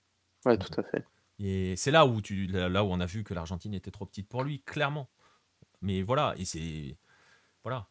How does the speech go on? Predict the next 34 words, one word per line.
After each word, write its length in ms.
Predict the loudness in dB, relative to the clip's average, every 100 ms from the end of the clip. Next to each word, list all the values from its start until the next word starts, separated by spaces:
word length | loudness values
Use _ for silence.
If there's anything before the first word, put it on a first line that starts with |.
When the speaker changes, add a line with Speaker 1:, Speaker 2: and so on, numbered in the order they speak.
| _ _ _ -14
Speaker 2:
Mais 320 | -10 -8 -8
bon, 200 | -8 -8
je 100 | -4
vois, 220 | 0 2 4
euh, 340 | 4 2 0 0
Guardiola, 460 | -2 -2 0 0
quel 180 | 0 -2
besoin, 480 | -2 -4 -2 -2 -2
euh, 400 | -2 -2 -2 -4 -6
pour 220 | -4 0
Alvarez 380 | 2 2 2 0
si, 320 | -2 -4 -4
s'il 240 | -4 -6 -8
signe 260 | -6 -4
Haaland. 220 | -2 -2 -6 -8
Oui, 260 | -6 -4 -4
bah, 640 | -4 -4 -4 -6 -8 -8
après, 320 | -6 -4 -4 -2
Guardiola, 340 | -2 -2 -2
il 60 | 0
aime 120 | 0
pas 120 | 2
les 120 | 0
neufs, 260 | 0 -2 -2
donc 160 | -6 -4
à 60 |
mon 120 | -4 -4
avis, 200 | -4 -4
c'est 140 | -2
Haaland 200 | -2 -2
qui 140 | -4 -4
jouera 200 | -4 -4
pas, 280 | -4 -4
hein. 80 | -4